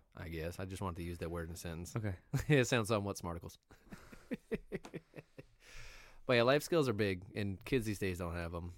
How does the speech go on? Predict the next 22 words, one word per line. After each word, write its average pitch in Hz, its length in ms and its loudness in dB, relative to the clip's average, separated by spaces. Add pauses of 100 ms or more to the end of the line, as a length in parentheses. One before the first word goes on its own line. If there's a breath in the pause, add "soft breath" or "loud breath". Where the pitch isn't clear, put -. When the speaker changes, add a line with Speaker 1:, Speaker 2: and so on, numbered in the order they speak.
Speaker 1:
I 117 100 2
mean, 120 120 2
shit, 104 240 0
I 90 80 0
don't 110 80 -2
even 87 140 -6
have 82 160 -4
all 85 100 -2
the 85 80 -4
life 85 220 -6
skills. 90 380 -8 (260)
I - 20 -2
Speaker 2:
I 127 40 -2
don't 123 40 2
Speaker 1:
got 123 80 4
Speaker 2:
think 113 60 2
Speaker 1:
enough 117 160 0
to 101 80 -8
get 110 120 2
me - 60 -8
by. 98 300 2
Speaker 2:
I 101 140 -2